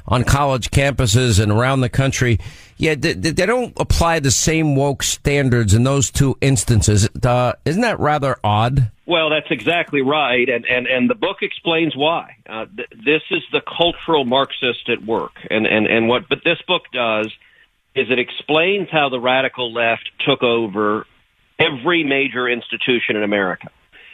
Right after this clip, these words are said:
Speaker 2: And, and it starts with the universities. And chapter one of the book is the universities, which I call the Wuhan lab of the woke virus. That's where it was created. That's where it mutated. That's where it spread. From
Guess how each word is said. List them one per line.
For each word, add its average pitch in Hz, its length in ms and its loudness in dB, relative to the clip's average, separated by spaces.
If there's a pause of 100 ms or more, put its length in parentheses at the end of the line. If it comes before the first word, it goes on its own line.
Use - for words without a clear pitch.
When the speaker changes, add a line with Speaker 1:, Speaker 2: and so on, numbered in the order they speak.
(120)
Speaker 2:
And, 156 140 2
and 135 180 2
it 135 80 -2 (140)
starts 220 400 0
with 180 160 -6
the 151 80 -6
universities. 131 680 -4
And 104 140 -10
chapter 151 400 0
one 147 240 2
of 147 60 -4
the 143 40 -4
book 139 260 0 (520)
is 123 160 -6
the 120 60 -2
universities, 147 840 -2
which 117 180 -6
I 135 160 4
call 135 420 -2
the 117 100 -4
Wuhan 156 840 0
lab 101 500 -2 (360)
of 104 100 -4
the 117 80 -4
woke 120 320 -2
virus. 101 380 -2 (680)
That's 139 300 0
where 143 220 2
it 120 80 -4
was 120 180 -8
created. 151 680 0
That's 123 260 -6
where 123 140 -4
it 101 120 -6
mutated. 180 680 0
That's 139 240 -2
where 131 160 0
it 123 80 -6 (100)
spread. 110 480 -2 (640)
From 143 160 2